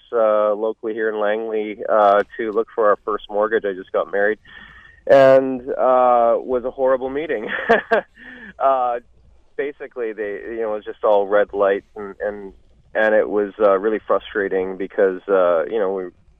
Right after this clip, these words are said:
new family, have a baby on the way, uh, wanted to get into a house or a townhouse, just were looking to get into a, um, in, into our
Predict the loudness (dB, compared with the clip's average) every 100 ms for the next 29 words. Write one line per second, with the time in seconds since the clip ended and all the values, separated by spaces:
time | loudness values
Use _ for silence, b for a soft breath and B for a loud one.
0 | -16 -14 -6 -6 -2 2 2 2 2 2
1 | 0 -4 -6 -4 -4 -4 -4 -4 -4 -4
2 | -6 -8 b b b -2 2 2 0 -2
3 | -4 -4 -8 -8 -8 -6 -4 -2 -2 -4
4 | -10 -12 -10 -8 -6 -6 -6 -6 -4 -4
5 | -4 -4 -4 -2 -2 -4 _ _ -12 -12
6 | -8 -2 0 2 0 -4 -10 -6 -4 -2
7 | -4 -6 -14 -14 -12 -8 -8 -6 2 4